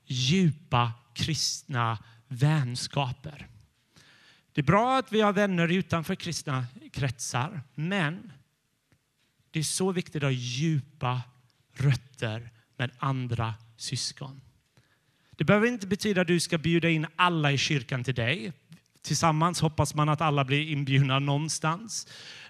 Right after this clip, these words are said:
Det betyder inte att du ska, pers-, personen bredvid dig måste vara din bästa vän.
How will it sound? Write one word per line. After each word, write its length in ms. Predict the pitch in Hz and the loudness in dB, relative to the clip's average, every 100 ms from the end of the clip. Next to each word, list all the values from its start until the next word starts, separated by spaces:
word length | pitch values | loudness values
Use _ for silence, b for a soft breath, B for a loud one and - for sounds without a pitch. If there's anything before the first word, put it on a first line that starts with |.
| B | B
Det 80 | - | 0
betyder 300 | 165 175 208 | 0 2 -2
inte 160 | 214 196 | 0 0
att 60 | |
du 100 | 175 | -2
ska, 280 | 160 170 175 175 160 - _ - - 233 160 151 - | 0 2 2 2 -14 -18 _ -20 -20 -20 -20 -20 -2
pers-, 380 | 170 143 - - | 2 2 2 4
personen 640 | 170 170 170 160 156 156 | 4 6 4 4 2 2
bredvid 340 | 151 165 156 | 4 4 4
dig 100 | 156 | 4
måste 320 | 151 160 - 151 | 2 2 0 2
vara 200 | 147 139 | 2 2
din 160 | 135 | 0
bästa 400 | 139 113 - 147 | 0 0 0 0
vän. 420 | 131 143 202 233 | 4 2 0 -8